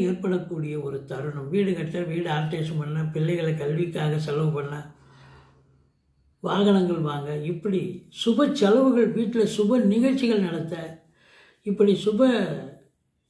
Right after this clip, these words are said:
செலவுகள் ஏற்படக்கூடிய தருணமாக இது அமைகிறது. மொத்தத்தில் இந்த துலா ராசியில் பிறந்த அன்பர்களுக்கு இந்த வாரம் யோகமான ஒரு வாரமாகத்தான் அமையப் போகிறது. எங்களுடைய வீடியோ பிடிச்சிருக்கும் பட்சத்தில்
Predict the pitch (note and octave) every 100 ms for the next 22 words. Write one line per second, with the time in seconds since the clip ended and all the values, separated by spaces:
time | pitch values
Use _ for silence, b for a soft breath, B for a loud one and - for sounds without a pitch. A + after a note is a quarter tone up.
0 | _ - G3 G#3 C4+ A#3+ A#3+ G#3 F#3+ F3+
1 | F#3 E3 F3+ D#3+ D#3 C#3+ D#3+ F#3 G3+ F#3+
2 | F3+ E3+ D3+ C#3+ D3 C3 D#3+ E3+ D#3+ D#3
3 | F3 F3 D3 D3 - F#3+ - G#3 G#3 F#3+
4 | E3 D#3+ F3 F3+ G#3 G3 E3+ D#3+ F3+ E3+
5 | D#3+ D#3 D3+ D3 D3+ E3 D3+ D#3+ D#3 -
6 | F3+ D3 C3+ C3 C3 D#3 F3+ E3+ - b
7 | b b b b D3 C#3 F3+ F#3+ F#3 F3+
8 | F3+ G3 A3+ D3+ C#3+ D3 D#3 D#3 D3 C#3
9 | C3+ D#3+ D3+ D3+ C3+ D3+ D#3 D#3 C#3+ C#3
10 | C3+ C#3+ F3+ D#3 D3+ D3 C3+ C3+ E3 A3+
11 | A3+ A3+ A#3+ A#3+ B B B B A3 A3+
12 | B3 A#3 - G3+ F3+ - F3 F#3+ -